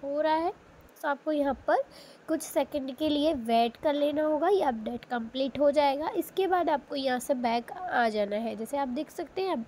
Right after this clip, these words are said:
अपडेट कंप्लीट हो चुका है। बैक आने के बाद फ्रेंड्स अब आपको क्या करना होगा, अपने मोबाइल के अंदर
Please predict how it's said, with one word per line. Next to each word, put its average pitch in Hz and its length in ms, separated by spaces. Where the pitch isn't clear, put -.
अपडेट 220 340
कंप्लीट 254 460
हो 339 80
चुका 349 280
है। 359 140
बैक 320 260
आने 403 200
के 415 120
बाद 320 300
फ्रेंड्स 302 400
अब 320 200
आपको 320 300
क्या 302 200
करना 269 300
होगा, 277 320
अपने 311 240
मोबाइल 359 340
के - 180
अंदर 294 480